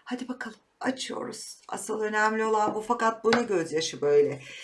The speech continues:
Hep diyorsunuz ya koçlar ne zaman, <laughs> koçlar ne zaman rahat erecek? Erecek. Çok tertemiz çıkmış zaten burada koçların da. Kahve fincanı,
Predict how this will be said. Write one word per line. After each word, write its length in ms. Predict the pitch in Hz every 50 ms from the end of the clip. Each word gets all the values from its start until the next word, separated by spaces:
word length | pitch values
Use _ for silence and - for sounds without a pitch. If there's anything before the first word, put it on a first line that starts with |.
| - -
Hep 380 | - - - 262 311 285 - -
diyorsunuz 520 | 240 254 254 254 254 262 254 269 254 202
ya 120 | 208 196 196
koçlar 600 | - 233 226 226 - 233 240 240 233 240 240 240
ne 120 | 240 220
zaman, 480 | 202 208 214 214 220 208 190 196 190 190 180 180 160 160 180 175 175
<laughs> 340 | - - - - - -
koçlar 540 | - 233 233 233 226 - - 226 220 220 220
ne 140 | 220 220 220
zaman 420 | 214 220 214 196 196 190 185 185
rahat 300 | 185 180 180 175 175 -
erecek? 580 | 170 170 170 165 170 170 170 196 202 208 - -
Erecek. 640 | 220 240 269 269 - 339 339 349 339 - - _ _ -
Çok 220 | - 262 269 262 -
tertemiz 580 | 285 277 277 269 269 269 254 262 277 262 -
çıkmış 320 | - 247 - - 220 202 -
zaten 600 | - - 196 190 190 185 196 190 185 180 180 175
burada 320 | 180 175 180 175 180 180
koçların 680 | 180 180 175 175 - - 180 175 170 165 170 170 170 165
da. 280 | 165 165 170 165 - - _ _ _ _ _ _ _ _ _ _ _ _ _ _ _ _ - - -
Kahve 380 | - 180 185 160 151 160 160
fincanı, 960 | 160 - 160 151 156 147 147 156 151 147 147 147 147 156 160 170 180 185 185